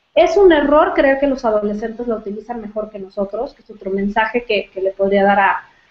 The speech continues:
a, a las mamás que están allá afuera, que es otra cosa que también nos hace que las mujeres, sobre todo las de cierta edad, ¿no? Nos sintamos alejadas de la tecnología,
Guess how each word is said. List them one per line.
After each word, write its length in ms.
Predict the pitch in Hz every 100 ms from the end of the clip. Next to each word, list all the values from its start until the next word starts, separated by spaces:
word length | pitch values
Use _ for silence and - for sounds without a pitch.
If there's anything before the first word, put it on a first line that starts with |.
| _ -
a, 300 | 190 185 185
a 120 | 196
las 240 | 202 196 202
mamás 360 | 208 202 220
que 60 | -
están 240 | - 208 208
allá 160 | 202
afuera, 340 | 196 196 196 214
que 60 |
es 80 | -
otra 240 | 202 196 196
cosa 240 | - 202
que 400 | - 196 202 - -
también 260 | 208 214
nos 160 | 220 233
hace 280 | 240 240 -
que 80 | 208
las 120 | 196
mujeres, 520 | 202 226 226 269 -
sobre 220 | - 190 -
todo 120 | 214
las 160 | 208 190
de 80 | - - _
cierta 360 | 208 202 202 208 202
edad, 260 | 208 226 - _ _
¿no? 260 | 202 254 - _ _ -
Nos 160 | 226 226
sintamos 580 | 254 226 247 262 285
alejadas 480 | 277 220 - 220 240
de 80 | 247
la 160 | 254 262
tecnología, 640 | 277 277 277 285 302